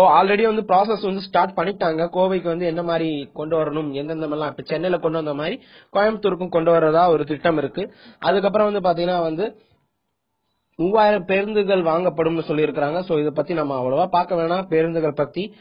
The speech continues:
So, அடுத்தது வந்து இலவச வீட்டு மனை, இது பத்தி எல்லாமே நம்ம டீட்டெயிலா பார்க்கலாம். So, வானூர்தி பூங்கா, ஓகேங்களா? So, வானூர்தி பூங்கா எங்க அமைக்க போறாங்க,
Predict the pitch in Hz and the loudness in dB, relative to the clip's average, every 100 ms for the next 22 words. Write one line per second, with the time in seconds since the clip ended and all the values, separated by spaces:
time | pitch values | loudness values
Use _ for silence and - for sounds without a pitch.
0 | - _ - 165 170 190 202 180 175 190 | -20 _ 4 4 4 0 0 0 0 0
1 | 196 175 190 196 196 170 185 185 170 160 | 0 0 2 2 2 0 0 -2 -2 -2
2 | 175 180 147 139 170 208 208 226 190 170 | -4 -6 -8 -4 -2 0 0 0 0 0
3 | 196 208 190 170 170 151 175 - - _ | 0 0 2 2 0 -2 -6 -10 -20 _
4 | - 180 185 247 277 247 214 - 175 143 | -4 2 4 4 2 0 -4 -4 -4 -2
5 | - - _ _ _ _ _ _ 165 - | -4 -8 _ _ _ _ _ _ -14 -8
6 | 165 175 170 160 160 185 214 190 190 185 | -2 -2 0 0 2 2 0 -2 -4 -4
7 | 180 180 214 175 175 170 170 170 170 156 | -2 0 2 0 0 -2 -2 -2 -4 -2
8 | 151 151 | -4 -2